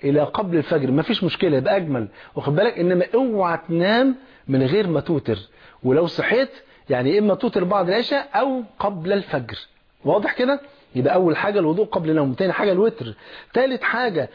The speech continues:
تجمع كفيك وتقرأ فيها المعوذات ثلاث مرات:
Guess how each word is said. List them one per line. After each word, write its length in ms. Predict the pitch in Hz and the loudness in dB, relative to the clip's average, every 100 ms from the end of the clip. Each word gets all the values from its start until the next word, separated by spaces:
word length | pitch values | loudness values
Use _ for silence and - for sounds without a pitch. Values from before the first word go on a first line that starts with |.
| - _ | -18 _
تجمع 400 | 262 208 196 180 | -2 -2 -2 -4
كفيك 500 | - 180 - 240 - | -4 -4 0 -2 0
وتقرأ 380 | 190 233 214 202 | 0 0 -2 -2
فيها 180 | 240 208 | 0 0
المعوذات 760 | 185 180 202 190 160 214 180 - - - | 2 2 2 2 2 2 0 -4 -8 0
ثلاث 260 | 277 247 | 0 2
مرات: 380 | 208 196 196 135 | 0 2 2 0